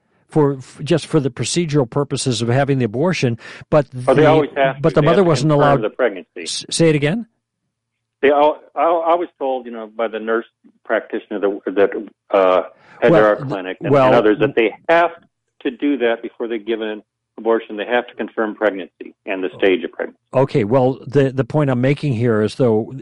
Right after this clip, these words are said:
Speaker 1: in this particular case, a, um, a, a ultrasound was being given at the abortion clinic, but the mother was not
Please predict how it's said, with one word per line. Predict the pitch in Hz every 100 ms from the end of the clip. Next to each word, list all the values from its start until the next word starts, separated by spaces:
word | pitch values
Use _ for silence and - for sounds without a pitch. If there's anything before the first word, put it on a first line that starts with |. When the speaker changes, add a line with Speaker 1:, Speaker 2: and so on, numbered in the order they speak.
| _
Speaker 1:
in | 156 156
this | 147 -
particular | 143 139 131 127
case, | 117 127 117 139 - - - -
a, | 147 147 147
um, | 135 120 117 127 _ _
a, | 147 _
a | 139 - 131 120
ultrasound | 143 151 147 - 143 131 123
was | 151 180
being | 147 160 131
given | 107 127 120 123 131 -
at | 139 139
the | 147
abortion | 131 120 127 - 127
clinic, | - 156 123 - -
but | 139 -
the | 151 139 135
mother | 127 131 156 185 175
was | 131 123 -
not | 127 131 135 139